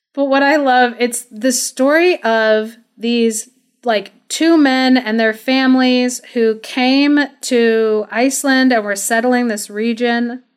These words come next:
It also, in the story, it starts off with these men kind of having, like, pagan Norse mythology, like, beliefs. And then through their generations, their family becomes Christian.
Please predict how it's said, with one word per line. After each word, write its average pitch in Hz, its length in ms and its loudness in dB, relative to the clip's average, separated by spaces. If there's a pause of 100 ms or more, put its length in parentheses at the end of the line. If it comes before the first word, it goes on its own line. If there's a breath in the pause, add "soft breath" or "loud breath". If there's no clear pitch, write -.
(400)
It 269 140 -2
also, 302 440 2
in 269 120 2
the 247 100 2
story, 247 480 0
it 220 220 -4
starts 254 520 -2
off 220 420 -2
with 202 460 -2
these 196 280 -8
men 202 520 -10
kind 196 300 -10
of 190 260 -6 (200)
having, 214 680 -4
like, 190 300 -8
pagan 226 540 0
Norse 214 260 0
mythology, 196 720 -4
like, 185 260 -4
beliefs. 214 760 -2 (760)
And 240 180 2
then 254 240 4
through 247 240 0
their 240 140 2
generations, 214 880 -2
their 196 140 -6
family 196 540 -6
becomes 185 760 -8
Christian. 170 720 -6